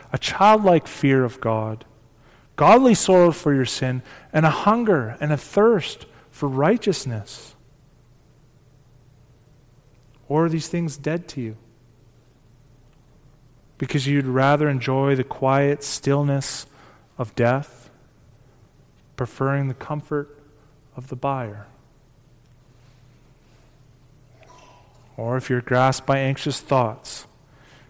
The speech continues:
because you do not think that you're awakened to new spiritual life,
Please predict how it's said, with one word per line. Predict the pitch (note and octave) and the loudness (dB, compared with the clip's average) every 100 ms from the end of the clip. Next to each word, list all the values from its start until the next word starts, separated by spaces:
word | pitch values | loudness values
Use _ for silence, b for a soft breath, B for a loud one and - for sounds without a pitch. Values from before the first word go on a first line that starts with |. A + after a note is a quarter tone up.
| b | b
because | - - C3 | -8 -2 0
you | C3 | 0
do | C3+ | 0
not | C#3+ C#3 | 2 0
think | - D#3+ E3 | 0 0 2
that | E3 | 2
you're | D#3 D#3 | 4 4
awakened | D3 D#3 G3 - B2 G#2 - b b b b - | 6 6 6 4 -6 -6 -18 b b b b -6
to | C3 | -4
new | B2 | -2
spiritual | A2+ - A#2+ A2 - G#2+ | -4 -4 -4 -4 -6 -8
life, | G#2+ G#2 G#2+ - | -6 -8 -12 -20